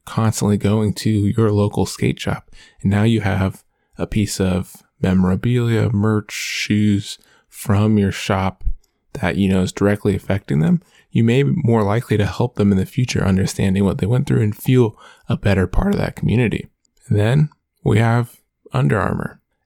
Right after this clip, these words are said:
And it's no secret that Under Armour has been struggling in the past financially, trying to gain a foothold in the American sneaker market. You know, it's great for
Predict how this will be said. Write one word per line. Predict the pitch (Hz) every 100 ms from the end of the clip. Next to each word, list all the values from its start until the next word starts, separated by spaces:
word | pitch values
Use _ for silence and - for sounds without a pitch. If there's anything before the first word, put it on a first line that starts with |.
| -
And | 73 65 64
it's | - - 67
no | 73
secret | - - 131 117
that | 104 -
Under | 117 107
Armour | 107 101
has | 101 95
been | - 101 92
struggling | - - 104 98 101 101 90 98 - _ _
in | - 117
the | 98
past | - - - - - -
financially, | - 95 95 90 101 - 95 - - -
trying | - 110 101
to | 95
gain | - 101 98
a | 95
foothold | - - - 113 101 85 - _ _ _
in | - 92 90 92 90 95
the | 101
American | 90 90 92 92 - 90 92 98 _ _ _ _
sneaker | - - 104 95 90
market. | 87 90 85 - - - _ _ _ _
You |
know, | 92 90
it's | - - - -
great | 113 113 -
for | 117 110 101 -